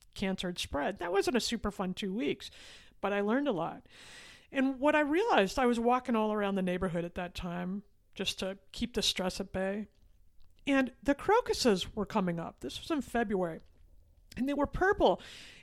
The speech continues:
and bright yellow, and they were just, their noses were just peeking through the soil. And I thought, "Nothing dies here, right? I'm not gonna be sick. How can I be sick in a world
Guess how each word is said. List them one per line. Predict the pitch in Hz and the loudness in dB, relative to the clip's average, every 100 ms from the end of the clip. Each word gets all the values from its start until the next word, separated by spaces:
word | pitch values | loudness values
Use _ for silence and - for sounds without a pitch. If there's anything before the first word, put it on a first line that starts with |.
| - | 0
and | 262 254 247 - - 302 - - | 4 4 2 -6 -16 -20 -18 -4
bright | 392 320 | -2 0
yellow, | 226 330 311 185 - | 4 6 6 4 2
and | 254 | 0
they | 247 | 2
were | 254 254 - | 4 2 0
just, | - - 381 392 - - - - - | -12 -4 0 2 2 0 -10 -20 -4
their | 285 269 | 0 2
noses | 320 381 285 226 | 2 4 2 2
were | 233 | -2
just | 330 - - | -4 -8 -2
peeking | 320 302 302 | 0 0 -4
through | 254 277 | -2 0
the | 220 | 0
soil. | - 269 269 214 160 240 - - - - - - - - | 0 2 2 2 0 -6 -18 -20 -20 -20 -20 -20 -20 -8
And | 285 330 | -2 0
I | 302 | 0
thought, | - 311 302 277 - - _ - _ _ - - _ - | 0 2 4 2 -4 -20 _ -20 _ _ -20 -20 _ 0
"Nothing | 453 480 320 | 2 2 2
dies | 190 180 170 180 175 | 4 4 2 0 0
here, | 202 208 294 370 392 302 - | 2 2 2 0 -4 -6 2
right? | 302 440 403 - | 2 4 0 -2
I'm | 349 | 0
not | 508 494 | 0 2
gonna | 277 | 2
be | 226 | 2
sick. | 196 - - 240 381 403 - - - | 2 2 4 4 4 2 -10 -16 0
How | 339 | 0
can | 370 403 | 2 2
I | 359 | 2
be | 330 | 2
sick | - - 302 330 | 0 -2 -2 0
in | |
a | 320 | 2
world | 269 196 180 185 208 | 6 8 10 8 6